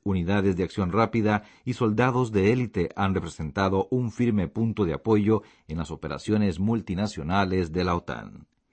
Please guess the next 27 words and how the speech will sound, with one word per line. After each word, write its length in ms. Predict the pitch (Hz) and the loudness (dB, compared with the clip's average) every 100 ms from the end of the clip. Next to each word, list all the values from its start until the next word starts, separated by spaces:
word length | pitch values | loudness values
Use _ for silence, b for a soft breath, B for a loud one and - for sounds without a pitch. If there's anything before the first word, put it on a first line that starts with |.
| b b b | b b b
En 160 | 71 90 | -4 -4
estos 200 | 117 117 | -2 0
momentos, 480 | 117 123 113 123 | 2 2 2 2
las 160 | 113 95 | 2 2
Fuerzas 300 | 110 104 98 | -2 -6 -4
Armadas 420 | 98 95 92 85 | -2 0 -2 -4
checas 380 | - 110 110 - | -4 -4 -4 -6
ponen 300 | - 107 98 | -2 0 0
a 60 | 82 | -2
disposición 640 | 80 - 82 78 95 92 | -6 -8 -10 -6 -4 -2
de 60 | 95 | 0
la 80 | |
otan 300 | 92 107 107 B B B | 0 0 0 B B B
tres 280 | - 98 85 | 0 0 2
mil 260 | 98 131 135 | 0 0 -2
soldados 680 | 104 80 78 98 101 101 87 | -2 -2 0 0 2 0 0
de 200 | 80 98 | 0 2
élite 420 | 104 - 107 101 B B | 0 2 0 0 B B
que 160 | - 107 | -6 -2
cumplen 500 | 139 127 127 117 85 | -2 0 0 0 0
todas 240 | 117 113 | 2 2
las 140 | 107 104 | 2 -2
exigencias 720 | 85 76 107 107 98 101 87 | -8 -4 2 2 2 0 0
de 100 | 85 | 0
la 80 | 71 | -2
Alianza 480 | 80 104 101 104 | 0 2 2 0
Noratlántica. 960 | 95 101 98 80 67 73 - 60 53 | 0 0 0 -4 -6 -10 -12 -12 -12